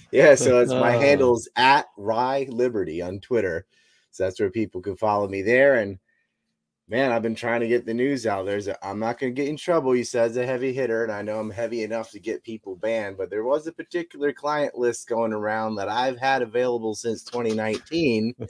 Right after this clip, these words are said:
Speaker 1: So people might wanna get there and see, 'cause it's literally been mapped out, everything that particular person was doing with other people. And that's all I can say, 'cause it's on YouTube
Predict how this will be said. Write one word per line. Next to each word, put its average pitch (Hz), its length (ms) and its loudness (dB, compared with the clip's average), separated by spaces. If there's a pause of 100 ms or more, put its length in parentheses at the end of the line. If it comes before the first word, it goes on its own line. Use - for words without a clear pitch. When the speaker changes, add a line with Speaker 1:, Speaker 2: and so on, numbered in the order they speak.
(340)
Speaker 1:
So 104 160 -2
people 113 300 -4
might 107 280 2
wanna 113 300 0
get 131 260 0
there 117 280 4
and 104 120 0
see, 151 320 0
'cause 107 320 0
it's 156 220 0
literally 220 480 0
been 202 220 0
mapped 190 340 0
out, 180 240 0
everything 147 520 0
that 139 200 0
particular 135 560 -8
person 127 580 -2 (720)
was 120 240 0
doing 123 460 2
with 113 160 -4
other 113 240 0
people. 113 440 -4
And 104 60 -4
that's 113 220 -6
all 117 220 2
I 104 60 -2
can 98 140 -14
say, 117 300 0
'cause 110 140 -8
it's 87 160 -10
on 98 160 -2
YouTube 98 600 -4